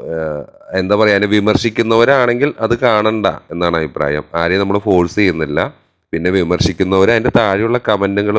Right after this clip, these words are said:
കൂടി വായിച്ചു നോക്കിയാൽ നല്ലതാണ്. ഓക്കെ, അപ്പോൾ ഏകദേശം ഒരു ധാരണ കിട്ടും. നമ്മൾ പറയുന്നുണ്ട് ഇത് ജനറൽ റീഡിംഗ് ആണ്, ടൈംലെസ് റീഡിംഗ് ആണ്, ഇത് ഈ പറയുന്ന ഒരു കാര്യങ്ങൾ ഫോഴ്സ് ചെയ്യണ്ട, നിങ്ങളുടെ എനർജി അല്ല,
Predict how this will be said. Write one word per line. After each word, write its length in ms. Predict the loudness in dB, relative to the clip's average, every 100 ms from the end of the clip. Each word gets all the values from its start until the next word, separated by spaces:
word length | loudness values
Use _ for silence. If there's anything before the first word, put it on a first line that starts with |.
| 4
കൂടി 160 | 4 2
വായിച്ചു 300 | 2 0 0 0
നോക്കിയാൽ 260 | 0 0 0
നല്ലതാണ്. 460 | 0 -4 -6 -10 -16 _ _ _ _ _ _ -6
ഓക്കെ, 180 | -2 -2
അപ്പോൾ 140 | 0 0
ഏകദേശം 340 | 2 0 0 0
ഒരു 80 | 0
ധാരണ 300 | 2 2 0 0
കിട്ടും. 200 | -2 -8 -12 _ _ _ _ _ _ _ _ _ _ _ _ _ _ _
നമ്മൾ 160 | 2 4 4
പറയുന്നുണ്ട് 420 | 4 2 0 0 2
ഇത് 80 | 0 2
ജനറൽ 340 | 0 2 0 2
റീഡിംഗ് 260 | 0 2 0
ആണ്, 140 | 0 -2 -6 _ _
ടൈംലെസ് 460 | -2 0 0 -2 0
റീഡിംഗ് 280 | 0 0 0
ആണ്, 180 | -2 -2 -6 -8
ഇത് 80 | -4
ഈ 20 | -2
പറയുന്ന 240 | 0 0 -2
ഒരു 60 | -2
കാര്യങ്ങൾ 300 | 0 0 -2 -2
ഫോഴ്സ് 280 | -2 -2 -2
ചെയ്യണ്ട, 260 | -2 -2 -2 -4 -4 -10
നിങ്ങളുടെ 320 | -6 -4 0 0
എനർജി 320 | 0 -4 -2 -2
അല്ല, 160 | -2